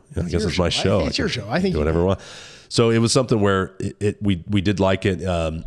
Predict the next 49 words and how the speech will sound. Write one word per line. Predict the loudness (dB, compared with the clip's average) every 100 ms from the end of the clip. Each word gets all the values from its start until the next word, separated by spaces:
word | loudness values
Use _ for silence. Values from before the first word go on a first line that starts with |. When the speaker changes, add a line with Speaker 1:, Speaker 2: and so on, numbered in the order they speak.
| -2
Speaker 1:
and | -2
it | 0
actually | 0 2 2
worked | 2 2
out | 2
really | 2 2
better, | 4 2 2
and | 0
it |
stays | 0 -2 -2
cleaner, | -2 -2 0
and | 0
it's, | -2 -6
it | -6 -4
stays | -2 -2 -2
green | -2 0 0 -2
all | 0 2 2
year | 2
round, | 2 2
no | 0
Speaker 2:
Yeah. | 0
Speaker 1:
matter | 2
what. | 2 2 2
I |
mean, | 0 0
it's | -2 -2
just, | -2 -2
it, | -2
it | 0 0
worked | 0
out | -2 0
great | -2 -2
for | -2
us. | 0 -2
So |
we | -2
Speaker 2:
There's | 0
Speaker 1:
did |
Speaker 2:
no | 0
Speaker 1:
the |
same | 0 0
kind | 0
of | -2
Speaker 2:
mowing. | -2
Speaker 1:
thing. | -4
There's | -4
no | -4
mowing. | 0 2 2 0 -2
Yep. | -2 -4